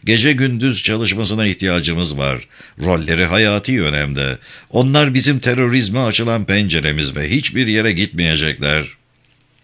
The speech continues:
"New York biyolojik katillerin kuşatması altında," diye cevap vermişti siyah müdürü. "Orada neler olup bittiğini bilmiyor musun? Washington'da farklı olmayacak."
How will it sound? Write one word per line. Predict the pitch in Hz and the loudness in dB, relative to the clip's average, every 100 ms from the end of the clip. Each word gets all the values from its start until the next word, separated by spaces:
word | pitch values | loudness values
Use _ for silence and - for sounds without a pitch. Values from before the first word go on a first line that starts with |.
| _ _ _ _ - - - - - | _ _ _ _ -20 -20 -20 -18 -4
"New | 82 104 | 2 4
York | 139 107 117 | 4 2 0
biyolojik | 82 90 92 101 - | 0 2 2 0 0
katillerin | 98 92 107 104 117 113 | 0 0 0 0 0 -2
kuşatması | 90 95 95 92 92 | -2 -2 -2 -2 -2
altında," | 104 78 80 78 78 | 0 -2 -2 -4 -2
diye | 76 71 | -2 0
cevap | 76 78 87 80 | -2 -2 -2 -2
vermişti | 78 78 - 78 | -2 -4 -2 -2
siyah | 76 76 78 | 2 2 0
müdürü. | 76 73 69 65 - _ | -2 -2 -4 -6 -14 _
"Orada | 82 95 104 | 0 2 2
neler | 95 101 104 | 2 2 0
olup | 107 107 | 0 -2
bittiğini | 110 - 110 107 | -4 -2 0 2
bilmiyor | 151 120 98 | 0 0 0
musun? | 82 82 80 69 - | -2 -2 -2 -4 -8
Washington'da | - 87 92 120 101 120 113 113 | -4 0 2 0 -2 -4 -2 -2
farklı | 107 110 107 | -2 -2 -2
olmayacak." | 113 107 92 85 76 76 71 | -2 0 0 0 0 -2 -4